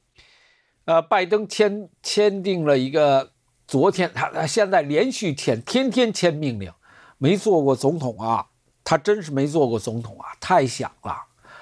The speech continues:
太想做总统了，天天签总统令。昨天签了一个说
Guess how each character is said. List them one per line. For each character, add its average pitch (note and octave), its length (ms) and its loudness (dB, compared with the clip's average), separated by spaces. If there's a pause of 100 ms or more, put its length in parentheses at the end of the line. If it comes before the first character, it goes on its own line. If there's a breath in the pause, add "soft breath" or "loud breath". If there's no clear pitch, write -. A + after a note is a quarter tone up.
(200 loud breath)
太 F#3 200 4
想 A#2 180 -6
做 B2+ 180 0
总 A#2+ 200 -2
统 A2 240 -10
了， - 120 -18
天 C4 320 0
天 F#3 280 -2
签 D#3 280 -2
总 C3+ 180 -2
统 G2 180 -8
令。 G2 160 -12 (1200 soft breath)
昨 F#3+ 200 2
天 G#3+ 200 2
签 G3+ 240 0
了 F#3 80 -4
一 E3 80 -4
个 D#3+ 160 2
说 D#3 520 0